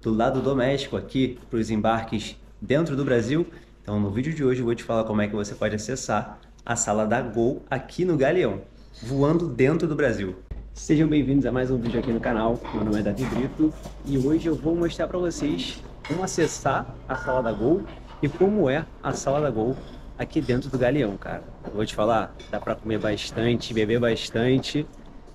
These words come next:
e ainda tem até uma cervejinha pra você que curte tomar umas. E aí, por que que eu tô aqui, cara? Só pra atualizar vocês, eu tô indo pros Estados Unidos, tô indo pra Nova York, vou gravar vários vídeos lá, espero que vocês gostem bastante. E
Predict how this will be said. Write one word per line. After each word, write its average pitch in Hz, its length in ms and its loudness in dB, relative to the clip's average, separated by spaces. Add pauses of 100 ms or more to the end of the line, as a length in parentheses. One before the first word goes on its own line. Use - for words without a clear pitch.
e 117 80 0
ainda 120 320 2
tem 131 220 0
até 135 160 0
uma 147 140 2
cervejinha 147 720 4
pra 160 140 2
você 151 460 0 (440)
que 131 100 0
curte 139 280 0
tomar 139 240 2
umas. 104 460 0 (220)
E 120 60 -2
aí, 147 120 2
por 160 180 2
que 190 120 2
que 190 80 -4
eu 190 40 2
tô 185 120 -4
aqui, 143 180 -4
cara? 107 200 -2
Só 139 100 -4
pra 139 100 0
atualizar 131 360 0
vocês, 117 460 -2
eu 113 100 -2
tô 117 180 -6
indo 120 220 0
pros 117 220 -2
Estados 127 300 -2
Unidos, 120 420 0 (420)
tô 104 60 -4
indo 107 120 0
pra 107 120 -2
Nova 107 200 0
York, 110 400 2
vou 104 140 -2
gravar 101 260 0
vários 98 380 0
vídeos 101 260 -2
lá, 101 140 2
espero 101 240 -4
que - 60 -10
vocês 107 120 -4
gostem 101 300 -2
bastante. 110 580 0 (840)
E 165 220 6